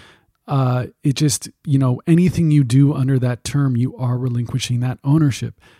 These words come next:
Now, is that a bad thing? Not always. Do you need to know about it? Yes. Are there wa-, ways to get your songs back? Sure. And we'll talk about those in just a moment. Now,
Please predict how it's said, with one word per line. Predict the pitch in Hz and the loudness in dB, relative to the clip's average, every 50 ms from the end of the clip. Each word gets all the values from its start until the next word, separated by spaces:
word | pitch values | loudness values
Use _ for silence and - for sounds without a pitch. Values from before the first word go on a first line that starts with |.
| _ - | _ -6
Now, | 143 156 | -6 0
is | - 208 196 185 | 2 2 2 4
that | 175 190 185 185 | 4 2 2 2
a | |
bad | 160 147 165 175 175 147 | 4 4 4 4 2 2
thing? | - 180 185 196 196 175 131 113 | 2 0 2 2 2 0 0 -2
Not | 127 139 143 - - _ | -2 -2 -2 -4 -6 _
always. | - 147 160 170 151 127 123 - - 107 | -2 0 0 0 0 0 -2 -4 -8 -8
Do | - - | -2 0
you | 143 151 156 | 2 2 4
need | 160 165 165 - | 4 2 2 0
to | - 139 | 0 0
know | 143 156 170 | 2 2 2
about | 175 165 190 196 202 214 | 2 2 2 0 0 0
it? | 190 - - _ | -4 -6 -8 _
Yes. | 160 156 156 175 202 151 110 - - - - _ _ _ | -10 -4 0 2 2 2 2 -2 -8 -12 -16 _ _ _
Are | - 131 123 | -4 -2 0
there | 135 | 0
wa-, | 123 107 131 131 131 143 - | 0 0 0 2 0 0 0
ways | 139 143 139 143 143 - | 2 2 4 4 2 2
to | - 135 | -2 -4
get | 117 135 147 | -4 -4 -4
your | 147 120 117 | -4 -4 -4
songs | 113 - - 143 123 120 113 107 | -4 -4 -4 -2 -2 -2 -2 -4
back? | 104 113 180 220 226 226 - - - _ _ _ _ _ | -2 0 2 2 2 0 -2 -6 -12 _ _ _ _ _
Sure. | - - - - 190 156 120 113 | -18 -8 -2 2 2 4 2 2
And | 107 110 117 117 | -2 -4 -4 -4
we'll | 120 | -4
talk | - - 143 131 - | -2 -2 -2 -2 0
about | 123 135 127 - | 0 -2 0 0
those | - 127 123 113 | 0 0 0 0
in | 123 123 117 | -2 -4 -2
just | 98 107 104 - - | -2 -2 -2 -2 0
a | 123 | 2
moment. | 123 160 208 208 139 120 - - _ _ - - _ _ - - _ _ _ 139 | 4 4 6 4 4 2 -2 -8 _ _ -20 -20 _ _ -20 -20 _ _ _ -4
Now, | 147 156 156 143 123 - - | -2 0 0 0 -2 -6 -10